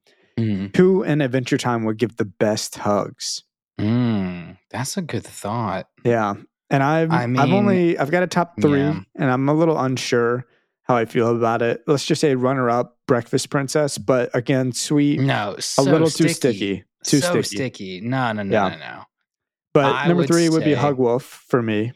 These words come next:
Speaker 2: probably. Because born to hug, meant to hug. And even Finn's like, "It's not, he's not hurting me. It's gentle. Like, it's a gentle, nice hug." And Jake's
Speaker 1: Mm-hmm.
Speaker 2: just like, "Oh, okay, cool," you know?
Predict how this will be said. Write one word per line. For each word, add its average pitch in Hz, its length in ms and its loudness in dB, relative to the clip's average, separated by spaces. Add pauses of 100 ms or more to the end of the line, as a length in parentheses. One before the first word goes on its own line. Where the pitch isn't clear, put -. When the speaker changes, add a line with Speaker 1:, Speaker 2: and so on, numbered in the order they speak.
Speaker 2:
probably. 101 580 0 (640)
Because 127 460 0 (240)
born 147 380 2
to 127 120 -2
hug, 107 320 -2 (280)
meant 147 240 0
to 127 140 -2
hug. 104 300 -2
And - 240 -2
even 151 360 -2
Finn's 123 320 -4
like, 107 300 -2 (400)
"It's - 120 0
not, - 220 0
he's 147 140 2
not 180 200 0
hurting 143 300 0
me. 117 140 0
It's 117 180 -2
gentle. 110 500 -2
Like, - 320 -4
it's - 300 -10
a 117 60 -2
gentle, 131 440 -2
nice 117 380 -2
hug." 113 400 -2 (380)
And 117 120 0
Jake's 107 160 0
Speaker 1:
Mm-hmm. 92 60 -6
Speaker 2:
just - 160 -6
like, 104 240 -4
"Oh, 98 280 0 (140)
okay, 131 280 -4 (100)
cool," 143 200 2
you 107 100 0
know? 107 200 -2